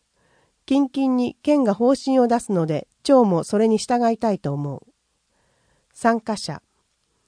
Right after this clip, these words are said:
うつなどが増えているので、相談できる場所など、最低限の情報は住民の方に周知しておく必要がある。町長。先日、全戸配布された播磨暮らしの便利帳にも、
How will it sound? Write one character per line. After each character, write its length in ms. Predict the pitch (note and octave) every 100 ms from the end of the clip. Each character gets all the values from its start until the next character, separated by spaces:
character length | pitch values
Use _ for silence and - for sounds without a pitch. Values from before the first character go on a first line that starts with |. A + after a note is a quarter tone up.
| _ _ _ _
う 100 | D4
つ 140 | -
な 140 | A#3+ G#3
ど 140 | F#3
が 120 | F3 F3
増 100 | A#3
え 80 |
て 120 | G3 E3
い 80 |
る 100 | E3
の 120 | E3+ D#3
で、 200 | D3+ - _ _
相 300 | - C4+ C#4
談 200 | C4 B3+
で 120 | B3
き 100 | C#4+
る 100 | C4
場 100 | E3+
所 160 | - G3
な 140 | F#3+
ど、 240 | E3+ D#3 -
最 300 | - B3+ C#4+
低 220 | - C#4+
限 200 | B3 G#3
の 100 | F3+
情 220 | D#3+ F#3+ G3
報 240 | G#3 F#3+
は 180 | F#3 F#3 - _ -
住 240 | G3 C4+
民 180 | C4+ C4+
の 100 | B3+
方 280 | B3 A#3+ A#3+
に 220 | G3+ F#3
周 260 | - C4+ B3
知 120 | G3
し 80 | -
て 140 | G3+
お 80 | F#3+
く 100 | F#3+
必 240 | - -
要 160 | F#3 F3+
が 160 | F3 D#3+
あ 60 |
る。 120 | C#3+ - _ _ _ _ _ _ _ _ _ -
町 220 | C4+ G#3+
長。 400 | _ E3 C#3+ - _ _ _ _ _ _ _ _ _
先 280 | - C#4
日、 360 | C4 B3+ B3 B3
全 260 | G#3 B3+ D#4
戸 80 | D4
配 220 | C4+ C4+
布 100 | F#3+
さ 160 | - F3
れ 100 | F3
た 260 | - F3 - _ -
播 240 | C4+ D4
磨 140 | A#3 F#3+
暮 160 | G3+
ら 80 | A3+
し 100 | -
の 100 | A#3+
便 220 | G#3 A3+ B3
利 100 | A#3
帳 220 | A#3+ A3
に 140 | G#3+
も、 240 | F#3+ D3